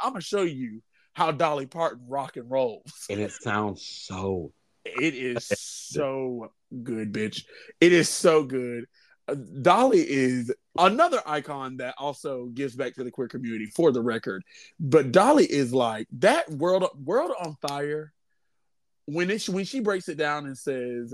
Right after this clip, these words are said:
Speaker 1: uh, "One person has a gun, one person has a knife, one person brings a sign to the fight," I was like, <laughs> "Ooh, you better talk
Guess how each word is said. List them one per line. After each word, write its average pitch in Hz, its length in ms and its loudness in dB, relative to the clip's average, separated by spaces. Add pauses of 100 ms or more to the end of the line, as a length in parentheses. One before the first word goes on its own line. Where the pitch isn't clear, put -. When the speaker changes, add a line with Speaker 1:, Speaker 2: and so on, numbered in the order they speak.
(140)
Speaker 1:
uh, 120 380 -4 (760)
"One 147 240 4
person 151 300 4
has 139 160 4
a 135 60 0
gun, 143 260 4
one 143 100 -2
person 143 300 0
has 131 160 0
a 131 40 -16
knife, 139 300 -2 (300)
one 147 220 2
person 151 300 4
brings 131 280 -2
a 123 60 -6
sign 143 680 0 (300)
to 175 120 4
the 135 120 4
fight," 160 460 8
I 202 80 2
was 226 160 2
like, 147 200 4
<laughs> - 20 0
"Ooh, 359 760 6 (1080)
you 294 220 2
better 220 220 4
talk 196 260 0